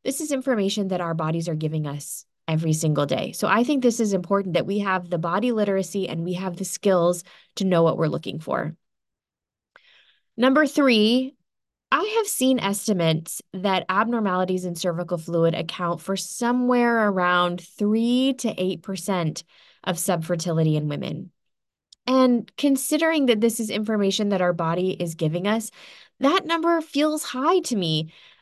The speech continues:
I, I want us all to be able to recognize when we're, uh, not seeing adequate fluid or when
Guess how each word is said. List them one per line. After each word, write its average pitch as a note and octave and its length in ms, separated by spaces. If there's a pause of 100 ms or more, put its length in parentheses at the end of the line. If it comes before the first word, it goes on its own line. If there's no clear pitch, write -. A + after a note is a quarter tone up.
(160)
I, - 160
I D4+ 140
want C4 400
us A3+ 300
all A#3 260
to C4 100
be G#3+ 200
able F#3+ 200
to G#3 120
recognize F3+ 720
when F#3+ 400
we're, F#3+ 380 (180)
uh, F3+ 240
not E3+ 240
seeing D#3+ 320
adequate B3 400
fluid A3 480
or E3+ 140
when D#3 380